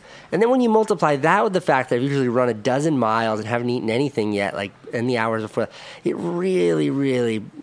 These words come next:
shines like a bright light on that dollar pizza.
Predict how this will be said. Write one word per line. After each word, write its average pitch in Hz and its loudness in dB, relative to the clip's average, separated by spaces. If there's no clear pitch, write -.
shines 107 -2
like 104 -4
a 92 -4
bright 104 -2
light 104 -4
on 95 -4
that 98 -6
dollar 92 -2
pizza. 117 -4